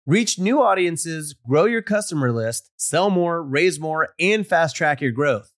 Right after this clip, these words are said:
Constant Contact makes it easy to promote your business through email and S M S marketing,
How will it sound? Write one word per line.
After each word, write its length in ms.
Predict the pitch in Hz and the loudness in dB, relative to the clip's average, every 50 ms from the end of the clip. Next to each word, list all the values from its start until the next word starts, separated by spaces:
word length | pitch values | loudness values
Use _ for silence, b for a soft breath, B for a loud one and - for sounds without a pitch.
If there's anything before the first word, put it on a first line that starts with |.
| _ - | _ -4
Constant 360 | - 214 254 254 - 254 214 | -2 -2 -2 -2 -4 -6 -4
Contact 460 | - 208 202 196 196 196 185 180 - | -2 -2 -2 -2 -2 -2 -2 -2 -2
makes 240 | 156 165 165 - - | -2 -4 -2 -4 -4
it 160 | 165 147 - - | -8 -10 -10 -4
easy 340 | 185 185 196 190 170 175 151 | 0 2 2 2 2 0 -2
to 140 | 123 135 123 | -2 -4 -6
promote 320 | - 139 135 135 131 127 | -6 -4 -4 -2 -2 -2
your 80 | - 127 | -2 0
business 360 | 131 220 220 175 165 160 - | 0 0 0 0 -4 -6 -6
through 180 | - 151 147 - 165 | -4 -6 -6 -4 -2
email 340 | 170 175 170 160 156 147 | -2 0 2 2 2 4
and 100 | 135 131 | 4 2
S 160 | 131 127 - 135 | 2 0 -2 -2
M 80 | 131 | -2
S 180 | 175 214 - - | -2 -2 -2 -2
marketing, 560 | 160 143 135 127 - 123 123 120 123 131 127 | -2 -2 -2 -2 -2 -4 -4 -4 -4 -6 -10